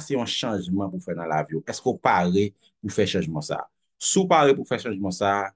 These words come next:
mwen menm avèk Olivye aswè a, pral montre w kòman ou kapab reyalize tout rèv sa yo. Dabò, kite nou di w, ekip sa a ou pral antre ladann nan,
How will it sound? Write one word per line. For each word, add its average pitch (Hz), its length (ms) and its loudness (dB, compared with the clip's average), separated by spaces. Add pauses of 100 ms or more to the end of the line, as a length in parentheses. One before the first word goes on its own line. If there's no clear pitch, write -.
(260)
mwen 107 200 0
menm 131 80 2
avèk 117 240 -2
Olivye 98 300 -2
aswè 92 220 -4
a, 90 60 -4
pral 90 180 -2
montre 90 240 -4
w 90 120 -6
kòman 92 220 -4
ou - 60 -12
kapab 87 240 -6
reyalize 87 540 -6 (240)
tout 143 180 0 (180)
rèv 98 240 4
sa 85 340 -2
yo. - 120 -12 (440)
Dabò, 120 420 2 (160)
kite 160 220 2
nou 143 160 6
di 110 120 0
w, 131 160 2 (440)
ekip 151 260 -4
sa 110 240 0
a 107 180 0
ou 113 120 -12
pral 104 240 0
antre 95 280 -4
ladann 92 480 -4
nan, 95 160 -6